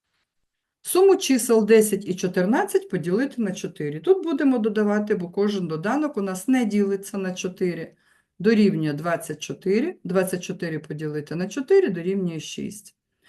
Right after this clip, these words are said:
Суму чисел тридцять і дев'ять поділити на три. Тут ми можемо додати, а можемо поділити кожен доданок. Ну, давайте поділимо кожен доданок. Тридцять поділити на три дорівнює десять,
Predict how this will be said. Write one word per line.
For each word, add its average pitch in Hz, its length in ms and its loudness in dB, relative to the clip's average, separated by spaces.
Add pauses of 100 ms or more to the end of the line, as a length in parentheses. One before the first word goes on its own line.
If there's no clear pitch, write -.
(300)
Суму 302 360 2
чисел 185 500 0
тридцять 208 560 0
і 170 80 -8
дев'ять 330 640 0
поділити 180 640 -4
на 170 240 -2
три. 156 400 -6 (340)
Тут - 180 -4
ми 247 160 4
можемо 170 640 2
додати, 160 840 -2 (300)
а 180 120 2
можемо 311 460 2
поділити 220 640 0
кожен 185 480 0
доданок. 143 600 -4 (220)
Ну, 339 80 2
давайте 214 340 2
поділимо 170 520 -2
кожен 151 420 -4
доданок. 143 560 -4 (380)
Тридцять 220 460 2
поділити 175 520 -2
на 160 140 -4
три 156 220 -4
дорівнює 143 540 -2
десять, 143 600 -6